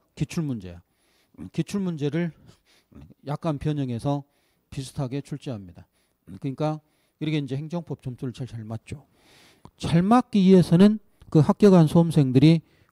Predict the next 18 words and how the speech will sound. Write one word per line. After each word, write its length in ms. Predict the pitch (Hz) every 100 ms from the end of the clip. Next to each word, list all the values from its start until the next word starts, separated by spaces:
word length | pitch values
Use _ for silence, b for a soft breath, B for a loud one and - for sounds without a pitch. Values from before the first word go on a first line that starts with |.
| _
공부를 440 | 165 180 160 147
정말 400 | - 160 156 120
열심히 280 | 120 - 131
했겠죠. 460 | 165 135 - 90 87 _ _ _ _ -
열심히 240 | 165 233
했으니까 320 | 254 226 160 147
이 40 |
점수 240 | 160 156
나오겠죠. 580 | 135 131 139 - 117 120 -
아무리 480 | 131 180 151 131 - b b
쉽게 260 | - - 185
나와도 280 | 143 127 120
구십 240 | 151 147
넘긴다는 500 | 139 135 143 127 117
건 100 | 110
쉽지 240 | 110 - 120
않은 160 | 123
건데. 360 | 110 98 92